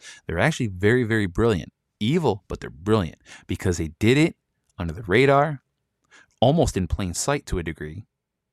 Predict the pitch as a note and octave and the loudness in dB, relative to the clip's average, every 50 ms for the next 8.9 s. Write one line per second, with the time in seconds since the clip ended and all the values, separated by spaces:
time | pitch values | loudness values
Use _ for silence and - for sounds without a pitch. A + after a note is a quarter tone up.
0 | _ _ _ _ _ _ _ _ _ _ _ _ _ - G#2+ A2 A#2 A#2+ B2 C#3 | _ _ _ _ _ _ _ _ _ _ _ _ _ -2 0 2 4 4 4 4
1 | C3+ C#3 C#3 A#2+ - A#2 - - - A#2 A#2 - - A2 A2 G#2 G2+ G#2 G2 - | 2 2 -2 -2 -4 -6 -6 -4 -4 -4 -4 -4 -4 -4 -4 -2 -2 -4 -4 -4
2 | - D#2+ C2+ D#2+ F2 F#2 G2 A2+ D3 E3 E3+ F3 E3 D3 - - C#3 C3+ B2 - | -8 -12 -12 -8 -2 0 2 4 4 2 2 0 -2 -4 -4 -4 -4 -4 -4 -4
3 | - - A#2+ A#2+ G#2+ G#2 G2 F2+ - _ _ _ _ _ _ G#2 G#2+ G#2+ - - | -4 -4 -4 -2 -2 -4 -6 -6 -10 _ _ _ _ _ _ -4 -2 -2 -2 -4
4 | A2 G2 - A#2+ A2+ A2 A2 - - A2+ G2+ G2 - - E2+ E2 D2 - E2+ G2 | -6 -4 -4 -4 -2 -2 -4 -4 -2 -2 -2 -2 -4 -6 -8 -8 -8 -6 0 2
5 | A#2+ B2 G#2+ - - C#2 - - D2+ D2 D2 E2+ A2 C3 - _ _ E2 D2+ D2+ | 2 2 2 -2 -6 -14 -16 -16 -16 -10 -4 -2 -2 -2 -4 _ _ -16 -16 -14
6 | - - C#2+ A1 G#1+ - _ - _ _ _ - F2 D#2+ D#2 D2 E2 - - - | -14 -14 -14 -14 -16 -18 _ -20 _ _ _ -12 -12 -10 -10 -12 -12 -10 -2 0
7 | C3+ D#3+ D3+ - - F2+ E2 D#2 D#2 D2 D2 C#2+ B1+ - - - _ - - G2 | 2 2 2 0 -4 -8 -8 -8 -10 -12 -12 -12 -12 -14 -16 -18 _ -4 -2 -2
8 | F#2 E2 D#2 - - - D#3 E3+ F3 C#3+ A#2+ G2 F#2 F2 E2+ E2 E2 E2 | -2 -2 -2 -6 -4 0 2 2 4 4 2 2 2 -2 -4 -8 -10 -14